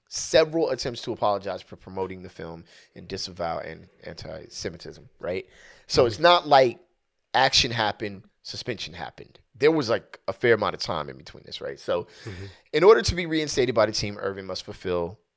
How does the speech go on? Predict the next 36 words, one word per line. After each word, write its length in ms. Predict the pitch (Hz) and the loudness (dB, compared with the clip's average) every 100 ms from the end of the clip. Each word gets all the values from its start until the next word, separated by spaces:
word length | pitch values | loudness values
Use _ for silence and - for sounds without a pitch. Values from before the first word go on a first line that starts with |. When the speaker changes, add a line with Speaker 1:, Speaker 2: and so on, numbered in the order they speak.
| _ _ _ _ _ | _ _ _ _ _
Speaker 1:
six 380 | - - 170 139 | -4 0 0 0
requirements, 520 | - 87 76 73 - | -2 -2 -2 -8 -16
according 380 | - 101 90 90 | -10 -8 -8 -10
to, 460 | - 87 80 82 _ | -14 -12 -14 -16 _
uh, 300 | 76 71 - - _ _ _ _ _ | -16 -14 -16 -18 _ _ _ _ _
the 60 | 85 | -20
media. 260 | 78 - - _ _ | -20 -20 -20 _ _
He 440 | _ - - _ 160 | _ -20 -20 _ 0
must 140 | 165 | 0
apologize 580 | 160 175 170 147 151 135 | 4 4 4 4 2 2
and 80 | 131 | -8
condemn 320 | 143 120 113 | -8 -6 -4
the 80 | 107 | -6
film 220 | 98 90 | -12 -12
he 100 | 90 | -14
promoted. 400 | - 87 - - _ _ _ _ _ - - | -16 -14 -14 -14 _ _ _ _ _ -20 -16
He 80 | 143 | -4
must 180 | 147 143 | -2 0
make 140 | 135 | -4
a 20 | |
five 280 | 127 135 135 | 2 4 4
thousand, 500 | 135 120 113 113 104 | 4 2 0 -10 -4
uh, 140 | - 107 | 2 2
f-, 160 | 95 95 | 2 -6
a 100 | 104 | 2
five 220 | 139 117 | 4 4
hundred 280 | 147 151 117 | 2 -4 -2
thousand 320 | 101 95 92 | -2 -2 -4
dollar 240 | 92 92 | -4 -4
donation 560 | 90 90 90 87 82 80 - | -6 -8 -8 -10 -10 -12 -14
to 160 | 110 | -14
an 80 | 87 | -14
an-, 200 | 85 82 | -14 -14
to 220 | - - 71 | -14 -12 -12
anti-hate 380 | - 76 78 | -12 -12 -14
causes. 460 | - 60 52 - - | -14 -16 -16 -20 -20